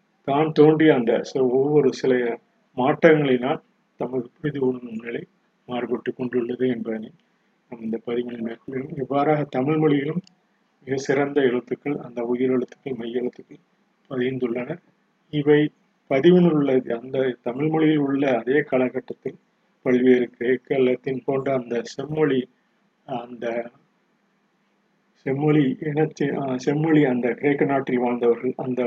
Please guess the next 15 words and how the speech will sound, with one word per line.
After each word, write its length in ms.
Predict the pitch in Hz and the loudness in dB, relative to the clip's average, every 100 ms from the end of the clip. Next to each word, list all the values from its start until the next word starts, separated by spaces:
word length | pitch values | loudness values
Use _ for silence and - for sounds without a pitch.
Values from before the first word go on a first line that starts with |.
| 120 | 2
ஒவ்வொரு 300 | 131 135 127 | 4 2 0
பகுதியிலும் 480 | 139 143 156 160 131 | -2 0 2 0 0
ஆங்காங்கு 460 | 131 139 147 151 147 | 0 -2 -2 0 0
வாழ்ந்த 360 | 127 123 123 | -2 -4 -4
அந்த 160 | 113 113 | -6 -8
குடியிருந்த 640 | - 139 139 135 143 135 135 127 - | -8 -8 -6 -8 -12 -8 -8 -8 -10
மக்கள் 420 | 123 123 _ 131 123 - _ _ | -12 -12 _ -2 -2 -12 _ _
அவர்கள் 380 | 160 151 160 156 | -2 0 2 2
அவர்களுடைய 560 | 139 131 120 127 123 120 113 113 _ | 2 2 0 -2 -2 -2 -2 -4 _
பதிவினை 400 | 135 131 127 151 | 2 2 0 -2
மேற்கொண்டுள்ளனர். 760 | 135 135 - 123 113 113 180 - _ _ _ _ _ - | -4 -6 -6 -12 -8 -10 -12 -20 _ _ _ _ _ -4
நாம் 220 | 143 156 - | -2 -2 -2
பதிவதற்கு 640 | 139 175 175 165 156 - 156 _ | 2 6 6 6 2 -4 -6 _
கொஞ்சம் 480 | 156 147 139 131 127 | -4 -4 -4 -4 -4
முன்னர் 420 | 131 151 151 147 | -6 0 0 0